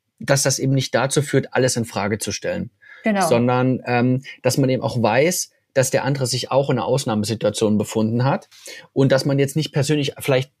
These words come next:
Speaker 1: als, als Mensch da jetzt vielleicht gemeint war. Ja, also das ist, das sollte man vielleicht auch im Hinterkopf behalten. Insofern, ähm,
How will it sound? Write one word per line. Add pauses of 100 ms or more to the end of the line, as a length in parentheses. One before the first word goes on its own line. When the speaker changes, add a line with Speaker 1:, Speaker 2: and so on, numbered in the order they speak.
(160)
Speaker 1:
als,
als
Mensch
da
jetzt
vielleicht
gemeint
war. (160)
Ja,
also
das
ist,
das
sollte
man
vielleicht
auch
im
Hinterkopf
behalten. (420)
Insofern,
ähm,